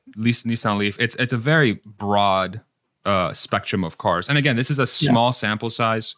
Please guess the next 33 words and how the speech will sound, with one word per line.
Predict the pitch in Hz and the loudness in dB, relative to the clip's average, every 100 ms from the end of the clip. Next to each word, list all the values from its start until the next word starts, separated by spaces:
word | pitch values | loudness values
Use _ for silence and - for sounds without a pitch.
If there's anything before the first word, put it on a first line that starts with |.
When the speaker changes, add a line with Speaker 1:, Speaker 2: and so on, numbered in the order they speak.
| _ - - _ | _ -20 -20 _
Speaker 1:
You | 113 | 2
know, | 104 98 | 2 2
we're, | 101 95 | 0 -4
we're | 101 104 | -6 -2
not | 101 92 _ _ - | -2 -4 _ _ -6
going | 113 107 | 0 0
super | - 113 92 | 0 -4 -4
scientific | 98 95 - 104 95 - | -2 -4 -4 -8 -8 -6
here. | 95 87 87 - - - _ | -2 0 0 -6 -20 -20 _
Um, | 101 95 92 90 - _ - | 0 2 2 -2 -8 _ -4
but | 117 | 0
I'm, | 131 113 | 2 2
I'm | 120 | 0
just, | 113 - - - - - - | 0 -4 -6 -12 -12 -12 -16
<sighs> | - - - | -20 -20 -4
there, | 156 | 0
there | 127 151 | 2 4
was | 156 | 4
something | - 180 - 226 | 4 4 4 4
that, | 180 139 110 - _ _ _ _ _ _ _ 107 | 4 4 2 -4 _ _ _ _ _ _ _ -6
l-, | 113 107 | -2 2
like, | 131 120 | 2 4
along | 123 123 127 | 4 6 6
those | 117 117 117 | 6 4 2
lines, | 101 101 98 85 82 - | 2 2 2 0 -4 -4
uh, | 98 95 76 60 - | -2 -2 -2 -6 -12
when, | - 117 110 92 | 0 4 4 2
uh, | 71 - _ | -2 -12 _
Emmett | 120 127 131 | 2 4 6
and | 120 107 92 - | 4 4 2 0
Matt | 104 104 104 92 - | 0 2 2 0 -2
interviewed | 110 107 104 101 92 | 0 2 2 0 0
Drew, | 98 98 95 90 | 2 4 4 0